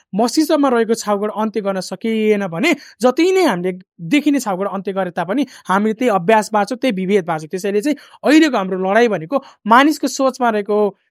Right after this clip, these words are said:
जुन चाहिँ महिनावारी विभेद छ त्यसको अन्त्य गर्ने र जुन हिसाबले चाहिँ घरबाट सुरुवात भएको अनइक्वल प्याट्र-, पेट्रियार्चल सिस्टम छ त्यसलाई रिड्युस गर्दै सबै मानवहरूले चाहिँ मानव अधिकार चाहिँ सुनिश्चित गर्न पाउनुपर्छ।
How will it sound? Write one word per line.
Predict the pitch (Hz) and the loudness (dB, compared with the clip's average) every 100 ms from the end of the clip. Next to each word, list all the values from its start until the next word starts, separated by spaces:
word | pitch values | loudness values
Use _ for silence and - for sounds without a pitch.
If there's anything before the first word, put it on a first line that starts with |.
| - | -4
जुन | 269 247 | -2 0
चाहिँ | 277 269 247 208 - 170 | 0 0 -2 -4 -8 -2
महिनावारी | 220 277 262 | 2 2 2
विभेद | 196 208 262 269 | -2 -2 0 -2
छ | |
त्यसको | 214 196 - | -4 -10 -8
अन्त्य | 190 180 196 | -8 -4 -2
गर्ने | 185 208 285 - - | 0 0 -2 -6 -6
र | 220 | -2
जुन | 190 277 | 0 2
हिसाबले | 247 - 196 196 | 2 2 0 0
चाहिँ | 196 196 175 | -2 -2 2
घरबाट | 175 208 226 | 2 2 0
सुरुवात | - 220 208 190 | -2 2 2 2
भएको | 160 151 214 | -2 -4 -2
अनइक्वल | 233 262 247 240 | 0 0 0 -2
प्याट्र-, | 220 214 220 208 196 180 _ _ - | 0 -2 0 0 0 -4 _ _ -2
पेट्रियार्चल | 254 262 214 202 | 0 2 0 0
सिस्टम | 240 202 233 196 | -6 -4 -4 -2
छ | 262 254 _ _ - | -4 -8 _ _ -2
त्यसलाई | 285 277 | 2 2
रिड्युस | 214 220 220 | 0 0 -2
गर्दै | 202 196 233 277 _ - | 0 0 -2 -6 _ -6
सबै | - 339 | 0 2
मानवहरूले | 302 226 214 202 185 190 190 | 4 2 0 0 -2 -2 -2
चाहिँ | 214 185 | -2 -2
मानव | 196 196 | -2 0
अधिकार | 180 185 190 180 | -2 -2 0 0
चाहिँ | - | -2
सुनिश्चित | - 277 262 233 | -2 0 0 0
गर्न | 202 190 185 | -2 -4 -2
पाउनुपर्छ। | 190 185 180 175 | -4 -4 -4 -4